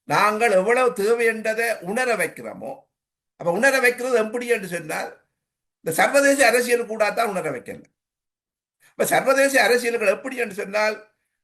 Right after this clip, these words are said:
இன்றைக்கு சிங்கள தேசத்துக்குரிய பலவீனமும் தமிழ் மக்களுக்குரிய பலமும் இன்றைக்கு சிங்கள தேசத்துல மேற்குலகத்துக்கு ஆதரவான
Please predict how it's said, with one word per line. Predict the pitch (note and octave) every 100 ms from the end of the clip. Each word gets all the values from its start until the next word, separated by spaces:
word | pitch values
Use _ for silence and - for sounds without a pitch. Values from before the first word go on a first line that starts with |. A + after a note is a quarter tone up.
| _ -
இன்றைக்கு | F#2+ F#2+ F#2+ F2+ - - _ _ _ _ _ _ -
சிங்கள | F3+ A3+ C#4
தேசத்துக்குரிய | C4+ C4 B3 A#3 A3+ G#3+ G#3 F3+ D3+ - _ _ _ _ _ _ _ _ _ _ _ _
பலவீனமும் | D3 C#3+ F3 C#4 C4+ G#3 C#3 G#2+ G2+ - _ _ _
தமிழ் | - F#3 C4+
மக்களுக்குரிய | C4 C4 B3+ A#3 A3+ G#3+ -
பலமும் | F#3 B3 B3+ C#4 - - _ _ _ _ _ -
இன்றைக்கு | G3 A#3+ G3
சிங்கள | A#3+ C4
தேசத்துல | C4 B3 A#3 A3+ C4 A3
மேற்குலகத்துக்கு | A#3+ C4 B3+ B3+ B3 A#3
ஆதரவான | G#3+ C4 B3+ A#3+ A3+ A3 A3 F3+